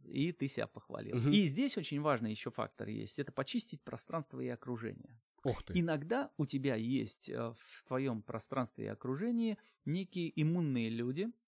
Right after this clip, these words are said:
Speaker 1: а,
Speaker 2: Мгм.
Speaker 1: назовём их с отрицательной формой, которые не дают тебе. Ты только собираешься сделать этот шаг, а тебе говорят: «Фу, а зачем это? Не, не, не, не, не, не, это не
Speaker 2: Ну
Speaker 1: пойдёт».
Speaker 2: да, да, да. По рукам сразу бьют.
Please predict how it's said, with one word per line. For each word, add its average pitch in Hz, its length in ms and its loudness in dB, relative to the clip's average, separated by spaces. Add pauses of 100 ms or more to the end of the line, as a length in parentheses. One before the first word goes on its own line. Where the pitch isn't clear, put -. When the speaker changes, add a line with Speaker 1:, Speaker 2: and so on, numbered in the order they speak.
(220)
Speaker 1:
а, 127 180 2
Speaker 2:
Мгм. 135 80 4
Speaker 1:
назовём 123 400 2
их - 80 -6
с - 100 -4
отрицательной 113 720 -2
формой, 220 400 2
которые 175 440 0
не 180 240 4
дают 214 320 2
тебе. 101 200 -4 (140)
Ты 214 180 -2 (120)
только 214 380 6
собираешься 135 560 0
сделать 135 340 2
этот 190 240 -4
шаг, 269 400 0
а 151 60 -2
тебе 143 160 0
говорят: 139 280 6 (280)
«Фу, 233 360 6
а 131 80 10
зачем 143 360 2
это? 120 160 0
Не, 139 220 2
не, 117 140 0
не, 113 160 0
не, 104 140 -4
не, 101 120 -6
не, 104 140 -6
это 120 320 -2
не 120 80 0
Speaker 2:
Ну 143 60 0
Speaker 1:
пойдёт». 147 220 2
Speaker 2:
да, 104 140 2
да, 92 120 -2
да. 87 100 -4
По 147 160 6
рукам 143 300 6
сразу 95 320 -2
бьют. 87 240 -4